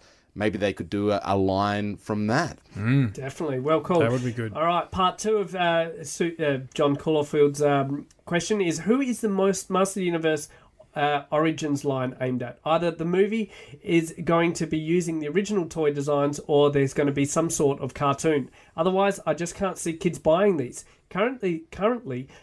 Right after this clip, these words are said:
Speaker 3: these just look like unimaginative rehashes of figures we have gotten multiple times over. I thought Ori-, Origins would be a twist on the original mini-comic canon,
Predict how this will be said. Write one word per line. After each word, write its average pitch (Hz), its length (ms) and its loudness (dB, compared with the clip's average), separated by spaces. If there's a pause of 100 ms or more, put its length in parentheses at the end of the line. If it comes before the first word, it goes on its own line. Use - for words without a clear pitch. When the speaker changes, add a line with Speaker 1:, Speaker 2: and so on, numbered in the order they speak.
(100)
Speaker 3:
these 147 240 -4
just 180 260 -4
look 190 220 0
like 147 240 0 (460)
unimaginative 143 840 -4
rehashes 151 680 0
of 147 100 -4
figures 208 380 0
we 147 140 0
have 135 160 -4
gotten 147 220 0
multiple 165 520 0
times 147 520 0
over. 147 340 2 (300)
I 135 100 -2
thought 160 280 0
Ori-, 160 300 -4
Origins 160 460 -2 (260)
would 175 120 0
be 170 140 4
a 160 60 0
twist - 360 -2
on 139 100 -2
the 135 120 -2
original 160 400 0
mini-comic 147 540 0
canon, 165 380 0